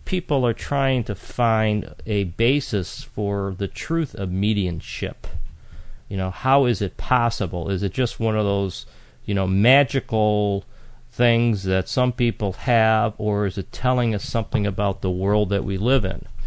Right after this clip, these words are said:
And, and I guess, uh, y-, you know, you've studied this for a good part of your life. I mean, why do you think, I mean, uh, Nostradamus, uh, why do you think his predictions work? Assu-,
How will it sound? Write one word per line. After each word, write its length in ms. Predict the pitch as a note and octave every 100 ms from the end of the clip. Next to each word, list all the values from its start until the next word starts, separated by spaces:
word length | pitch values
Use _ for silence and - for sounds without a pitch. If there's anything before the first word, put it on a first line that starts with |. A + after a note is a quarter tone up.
| - - - -
And, 280 | G#2 G2+ G2
and 160 | G#2
I 100 | G#2+
guess, 460 | G2 C#3+ C#3+ C3 -
uh, 180 | G#2+ G#2
y-, 220 | - G2+ G2+
you 80 | G#2+
know, 60 |
you've 320 | G2+ A2 C#3+
studied 400 | - - A2 G2+
this 240 | G2 G#2+ -
for 220 | - F#2+
a 20 |
good 240 | F#2 A#2 -
part 260 | - A2
of 120 | F#2+
your 200 | F#2 F#2+
life. 520 | F#2 G2+ B2 G#2+ G2 -
I 60 |
mean, 200 | G#2+ G#2 - - - - - - - - - - - -
why 360 | G#2+ G#2+ C3+ E3
do 100 | C#3+
you 320 | C3 D3 E3
think, 480 | - A2+ G#2 G2 F#2+
I 40 |
mean, 240 | B2 D#2 - - - - - - - -
uh, 480 | G#2 G2+ G2 F#2+ - - -
Nostradamus, 920 | A2+ B2+ A#2 A2+ G2 A2+ A#2 G#2+ - - - - - - - G2+
uh, 300 | G2 G2 - - - -
why 260 | G2 A2 C#3
do 60 |
you 60 | C#3
think 180 | C#3 A#2+
his 120 | G2+
predictions 460 | G#2+ A2+ - F#2 -
work? 460 | F2+ G#2+ - - - - - - - - - - - - - - - -
Assu-, 320 | G#2 - C3+